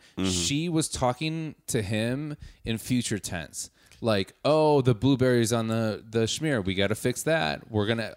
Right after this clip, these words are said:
Speaker 2: I'll, I mean, I'll live with it, but, like, we
Speaker 1: Yeah,
Speaker 2: gotta
Speaker 1: I
Speaker 2: work
Speaker 1: think she
Speaker 2: on
Speaker 1: was
Speaker 2: it."
Speaker 1: already way in on him, and he, he does end up winning me over, but it wasn't so much with the taxi date thing. That,
Speaker 2: Uh-huh.
Speaker 1: I thought, whatever. He did his best. That they, they lay down in the fountain together.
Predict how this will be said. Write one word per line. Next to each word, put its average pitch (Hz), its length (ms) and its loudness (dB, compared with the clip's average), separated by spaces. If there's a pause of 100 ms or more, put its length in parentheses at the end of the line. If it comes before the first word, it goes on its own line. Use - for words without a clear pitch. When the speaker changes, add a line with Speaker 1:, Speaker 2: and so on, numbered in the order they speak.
Speaker 2:
I'll, 104 220 -2
I 143 80 0
mean, 143 140 2
I'll 147 200 2
live 175 220 2
with 147 160 0
it, 113 180 2
but, 110 120 2
like, 107 260 2
we 113 60 4
Speaker 1:
Yeah, 110 40 0
Speaker 2:
gotta 123 200 4
Speaker 1:
I - 20 4
Speaker 2:
work 139 220 4
Speaker 1:
think - 0 -
she - 80 -2
Speaker 2:
on 98 80 2
Speaker 1:
was 92 120 0
Speaker 2:
it." - 40 4
Speaker 1:
already 135 340 0
way 104 380 2
in 107 100 2
on 120 180 2
him, 131 220 -2
and 113 160 2
he, 165 320 0
he 127 200 4
does 170 240 4
end 165 140 2
up 135 140 -4
winning 113 260 0
me 110 180 0
over, 85 560 0
but 92 140 0
it 87 160 -2 (140)
wasn't 110 520 -2
so - 140 -4
much 98 280 -2
with 92 120 -8
the 82 100 -6
taxi 82 600 -4 (160)
date 78 280 -4
thing. 73 260 -10
That, 90 180 0
Speaker 2:
Uh-huh. 85 260 -2
Speaker 1:
I 90 60 -2
thought, 87 360 -2
whatever. 85 640 0 (340)
He 151 180 0
did 143 180 0
his 95 140 -4
best. 82 400 -4
That 104 140 -2
they, 107 200 0 (440)
they 101 260 -4
lay 101 180 0
down 110 220 0
in 104 80 -4
the 87 60 -4
fountain 85 560 -6
together. 71 480 -16